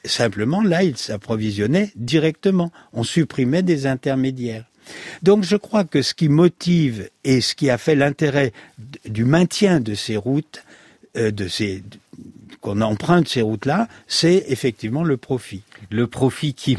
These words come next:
Speaker 2: motive, bah oui, nos ancêtres, comme ils nous motivent souvent, hélas, euh, aujourd'hui. Maurice Sartre,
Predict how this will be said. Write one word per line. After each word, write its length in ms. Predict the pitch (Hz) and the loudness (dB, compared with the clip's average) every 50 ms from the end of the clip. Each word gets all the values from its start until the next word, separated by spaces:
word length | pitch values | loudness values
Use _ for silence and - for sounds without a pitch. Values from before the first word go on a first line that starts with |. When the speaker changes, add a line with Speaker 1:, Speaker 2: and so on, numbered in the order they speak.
| 87 | 0
Speaker 2:
motive, 600 | - 131 120 - - - 147 147 143 120 113 110 101 | -2 -2 -2 -2 -6 -4 -2 -2 -2 0 0 -2 -2
bah 180 | 101 98 95 | -2 -4 -4
oui, 160 | 92 98 113 113 | -4 -4 -4 -2
nos 380 | 110 101 98 95 90 92 85 | -2 -4 -4 -6 -8 -10 -10
ancêtres, 540 | 85 85 - - - 90 98 98 - 98 98 | -14 -14 -14 -12 -10 -10 -10 -10 -8 -10 -10
comme 340 | - - 110 104 104 98 101 | -8 -6 -6 -4 -4 -4 -4
ils 160 | 110 113 107 | -4 -4 -4
nous 80 | 104 104 | -4 -2
motivent 440 | 104 107 104 101 - - - 113 104 - - - 180 - | -2 -2 -4 -4 -6 -8 -10 -10 -10 -12 -14 -18 -18 -18
souvent, 480 | - - - 190 185 143 117 131 131 127 | -16 -6 -4 -2 -2 0 0 0 2 2
hélas, 360 | 120 117 113 113 117 - - | 2 2 0 0 0 -2 -6
euh, 280 | 131 113 123 120 127 - - | -6 -2 0 0 0 0 -2
aujourd'hui. 420 | 139 117 104 123 123 117 117 143 | -2 -2 0 0 -2 0 0 0
Maurice 360 | 143 131 120 110 117 123 - | 2 2 2 0 -2 -4 -8
Sartre, 460 | - - - 143 139 131 - - 117 | -4 0 2 2 2 2 0 -2 -2